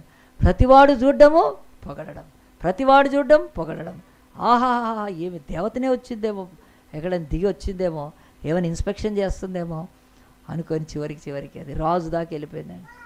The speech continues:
ఆ దేశపు రాజు, ఐగుప్తు రాజు ఫరో దగ్గరికి వెళ్ళిపోయింది. వాళ్ళందరూ అంటున్నారు, "ఏం ఫ-, ఫరోకు అయితే ఎంతమంది రాణులు ఉన్నారు, వేస్ట్, ఆమె వచ్చింది చూడు, ఆమె కాలి గోటికి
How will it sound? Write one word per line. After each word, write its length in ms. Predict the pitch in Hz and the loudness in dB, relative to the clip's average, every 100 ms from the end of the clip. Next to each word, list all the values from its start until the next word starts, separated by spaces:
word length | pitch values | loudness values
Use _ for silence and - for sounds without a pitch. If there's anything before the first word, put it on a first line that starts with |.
| - _ _ | -20 _ _
ఆ 120 | 160 | -8
దేశపు 480 | 143 165 202 220 208 | -2 2 2 0 -4
రాజు, 300 | 170 196 220 | -2 -2 -2
ఐగుప్తు 440 | 185 214 226 220 190 | -6 -6 -8 -8 -6
రాజు 240 | 180 196 | -6 -6
ఫరో 320 | 165 185 220 | -8 -6 -4
దగ్గరికి 260 | 214 190 185 | -6 -6 -10
వెళ్ళిపోయింది. 400 | 165 - 113 - - - _ _ | -14 -14 -18 -16 -20 -20 _ _
వాళ్ళందరూ 340 | 151 160 165 175 | -10 -10 -8 -10
అంటున్నారు, 280 | 170 160 143 | -8 -10 -10
"ఏం 340 | 143 160 226 269 | -6 -4 -4 -6
ఫ-, 480 | 226 190 170 170 160 - _ - | -6 -6 -2 -2 -4 -8 _ -6
ఫరోకు 460 | 147 208 247 240 | 2 6 6 4
అయితే 220 | 226 202 | 0 0
ఎంతమంది 440 | 208 160 190 196 190 | -2 -2 -4 -2 0
రాణులు 360 | 160 175 175 | 0 0 -2
ఉన్నారు, 340 | 175 156 147 139 | -4 -6 -10 -14
వేస్ట్, 460 | 147 175 233 - - - - _ _ _ 160 | -4 4 6 6 4 -4 -16 _ _ _ -18
ఆమె 200 | 156 156 | -10 -10
వచ్చింది 280 | - 208 180 | -6 -6 -2
చూడు, 320 | 180 220 147 - | 2 2 2 -4
ఆమె 160 | 151 | -12
కాలి 320 | 147 156 165 165 151 | -10 -4 -2 -2 0
గోటికి 560 | 175 190 - 226 285 | 0 0 2 4 2